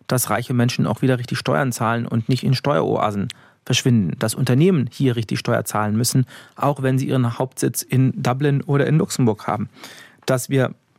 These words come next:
Menschen billigeren Wohnraum zur Verfügung stellen können. Dass wir Leuten wieder Hoffnung darauf geben können, eine bessere Zukunft zu haben materiell.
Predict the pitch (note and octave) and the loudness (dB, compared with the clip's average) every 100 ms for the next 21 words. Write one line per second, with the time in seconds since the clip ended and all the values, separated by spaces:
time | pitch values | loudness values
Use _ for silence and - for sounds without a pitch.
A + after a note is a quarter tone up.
0 | _ _ - C3 C#3 - C3+ B2 D3+ D3 | _ _ 0 2 2 0 0 4 2 4
1 | D3+ D3+ E3 F#3+ E3+ F2 - C3 C3 - | 2 4 4 2 0 -6 -6 -6 -6 -2
2 | B2+ A2+ - C#2+ - - - - - _ | 0 0 -2 -2 -2 -4 -8 -10 -14 _
3 | - C#3+ - D3 C3+ D3 - C#3+ C#3+ A#2+ | -6 -6 -2 0 2 0 2 2 2 0
4 | - F3+ - E3 C3 C3 - C3 B2+ C#3 | -2 -4 0 0 0 -2 -2 0 0 0
5 | B2 - - - - C3 C3+ C3 C3+ - | -4 -6 -20 -10 0 2 4 0 -2 -4
6 | F3 C3+ A#2+ B2+ G#2+ G#2+ G2+ G#2+ G#2+ F2 | 0 0 0 0 0 0 -2 0 0 0